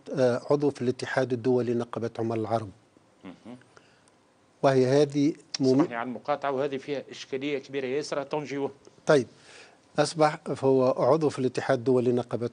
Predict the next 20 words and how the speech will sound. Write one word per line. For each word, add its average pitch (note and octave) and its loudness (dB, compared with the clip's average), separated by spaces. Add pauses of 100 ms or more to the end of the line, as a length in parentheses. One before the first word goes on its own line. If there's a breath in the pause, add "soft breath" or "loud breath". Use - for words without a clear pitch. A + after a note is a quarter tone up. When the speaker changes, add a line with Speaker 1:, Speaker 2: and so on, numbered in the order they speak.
Speaker 1:
عمال A2+ -2
العرب، C3 0 (1160 soft breath)
والمنظمة C#3+ 4
هذه C#3 2
معروفة B2 2
العربية A#2+ 0
اللي B2+ -6
فيها A#2 -2 (680 loud breath)
العديد A#2+ 2
من B2 2
المنظمات B2 0
القطرية B2+ 2
اللي A2 -2
عندها A#2 0
وزن A#2 4 (360)
نقابي C3+ 2 (140)
مثل B2+ 0
الجزائر، A#2+ 0
المغرب، B2 0
لبنان، C3 0